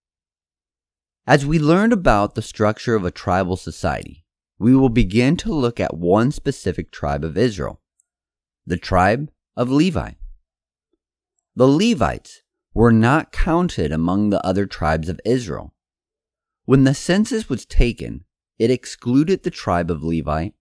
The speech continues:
altogether. Originally, the tribe of the Levites were cursed, along with his full brother Simeon, to never possess land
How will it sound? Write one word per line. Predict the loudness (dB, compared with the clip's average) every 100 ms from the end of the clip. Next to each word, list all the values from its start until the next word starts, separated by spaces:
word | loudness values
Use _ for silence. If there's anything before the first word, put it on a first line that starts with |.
| -6
altogether. | -2 -2 -4 -4 0 0 0 -8 -14 _ _ _ _ _ _ _ _ _ _ _ _ _ _ -4
Originally, | 2 4 4 2 0 0 -2 _ _ -6
the | -4
tribe | 2 4 4
of | 2 -2
the | 0
Levites | 0 0 0 -2 -8
were | -10 -8
cursed, | 2 4 4 0 -10 -20 _ _ _
along | -8 -4 0 0
with | 0 0
his | -2
full | -2 0 0
brother | 2 2 2
Simeon, | -2 0 2 2 -2 -14 _ _ _ -4
to | 0
never | 2 0 0 2
possess | 4 4 2 -4 -4
land | -4 -4 -4 -8 -14